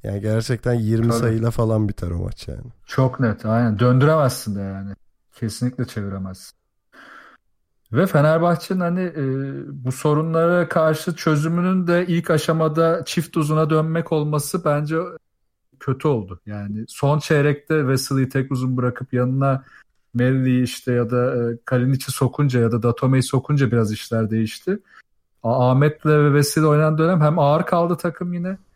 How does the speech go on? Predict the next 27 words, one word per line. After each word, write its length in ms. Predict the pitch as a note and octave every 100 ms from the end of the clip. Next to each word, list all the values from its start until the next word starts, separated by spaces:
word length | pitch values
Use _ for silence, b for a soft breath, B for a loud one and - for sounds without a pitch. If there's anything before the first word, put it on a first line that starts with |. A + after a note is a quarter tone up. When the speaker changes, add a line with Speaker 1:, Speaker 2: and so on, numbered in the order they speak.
| _ _ _ _ -
Speaker 2:
E, 60 | A#2 A2+ A2+ C3 D#3 D3+ -
Kızıldız 680 | B2+ A2 B2+ B2 B2+ A#2+ A#2+
döneminde 420 | B2+ B2+ C3 C#3
de 120 | C#3
benzer 400 | A#2 A2+ A2 A2+
bir 60 | A2
sorun 280 | - A2 A2
yaşamıştı 600 | G#2+ - G#2+ - - G#2+
Radonjić'e 600 | G#2+ A2 A2+ A2 A2 G2+
karşı 340 | G#2+ G#2 -
Fenerbahçe. 720 | A2 G#2+ G#2+ A2 G#2+ - F3+ G3 b b
Hem 320 | - C#3+ D#3
de 100 | E3+
işte 280 | E3+ - F3
reboundları 680 | D3+ C3+ C3+ D3+ D#3+ - F3
da 60 | E3+
istediği 380 | D3 - D#3 E3
kadar 260 | E3+ E3
çekemeyince 600 | E3 D#3+ F#3 E3+ E3 A3
daha 240 | F3+ E3+ E3+
da 100 | C#3+
hani 320 | A#2 A2+ A#2+ _ _ _ _ _ _ _ _
hücumda 340 | A#2+ A2+ C#3 D#3+
da 80 | C#3
zorlaş-, 500 | A2+ G#2+ G#2+ G#2 -
zorlanmaya 720 | A2 A2 G#2+ G#2+ G#2+ G#2 G#2
başladı. 500 | G#2+ G#2+ - A#2+ G3+